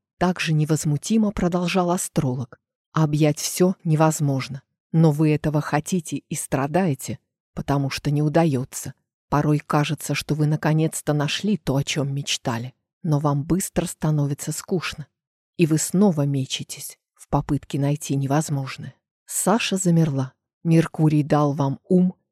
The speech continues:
сообразительность, Венера смягчила ваш нрав и дала гибкость,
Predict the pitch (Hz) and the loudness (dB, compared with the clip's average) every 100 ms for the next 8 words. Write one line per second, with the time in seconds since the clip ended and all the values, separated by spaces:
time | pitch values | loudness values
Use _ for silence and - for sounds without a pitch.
0 | _ _ - - 147 147 139 143 156 - | _ _ -14 -2 0 0 0 0 -2 0
1 | 175 170 - - - _ _ - 156 170 | -2 -2 -4 -14 -20 _ _ -6 2 4
2 | 160 151 147 - 151 - - 165 147 143 | 6 4 2 0 -2 0 -2 0 0 0
3 | 139 - 147 143 139 170 - - 151 147 | 0 -2 -2 2 2 0 -4 -4 0 2
4 | 143 135 151 185 - 180 - | 0 -2 -2 -4 -4 -8 -10